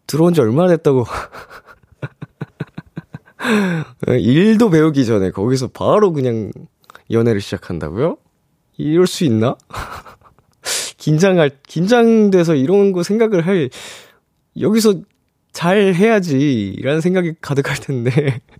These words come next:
<laughs> 아니, 꼰대가 아니고, <laughs> 그냥, 그냥, 적응을 빨리 해야, 적응을. <laughs> 아이, 뭐, 저는 축하하는 입장입니다. 아주 보기 좋은데,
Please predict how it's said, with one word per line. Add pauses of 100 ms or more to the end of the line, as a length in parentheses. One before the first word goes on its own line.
(880)
<laughs>
아니, (1000)
꼰대가
아니고,
<laughs>
그냥, (140)
그냥, (1000)
적응을
빨리
해야,
적응을. (160)
<laughs> (1900)
아이,
뭐,
저는
축하하는
입장입니다.
아주
보기
좋은데,